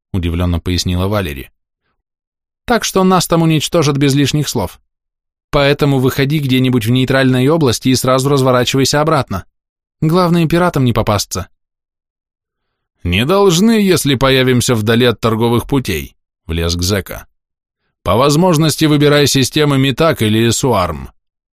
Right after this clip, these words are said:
уверенно предложил он. "Ну да, ты-то лучше нас об этом отрепье знаешь", не преминула поддеть его Валери. "Да, лучше",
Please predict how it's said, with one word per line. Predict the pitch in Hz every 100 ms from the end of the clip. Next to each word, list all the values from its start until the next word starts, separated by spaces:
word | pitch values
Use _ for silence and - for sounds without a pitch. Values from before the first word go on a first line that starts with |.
| _ _ _ _
уверенно | 90 85 85 85 85
предложил | 87 85 92 95 95
он. | 69 69 _ _ _ _ _ _ _ _ _ _ _ _ _ _ -
"Ну | 160 202
да, | 104 110 156
ты-то | 120 - 185
лучше | 107 147 -
нас | 208 175 123
об | 113
этом | 123
отрепье | 135 135 107 98 95
знаешь", | 101 78 - - _ _ _ _ _
не | 87
преминула | 82 92 92 87 85
поддеть | 92 87 90 -
его | 92 95
Валери. | 101 87 69 - _ _ _ _ _ _ _ _ _ -
"Да, | 139 117 127 139
лучше", | 147 147 123 120 113 98